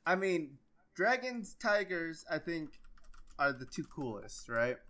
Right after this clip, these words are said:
And then I think that the, the dog, the rabbit, and the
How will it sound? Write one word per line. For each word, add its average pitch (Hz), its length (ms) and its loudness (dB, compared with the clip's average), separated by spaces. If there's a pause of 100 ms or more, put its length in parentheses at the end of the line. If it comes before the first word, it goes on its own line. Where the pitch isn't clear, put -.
(880)
And 143 180 0
then 156 160 4
I 147 160 4
think 160 460 -2
that 143 320 0
the, 135 100 -2
the 123 160 -4
dog, 147 460 4
the 143 80 -2
rabbit, 139 540 4 (380)
and 120 380 -4
the 113 140 -6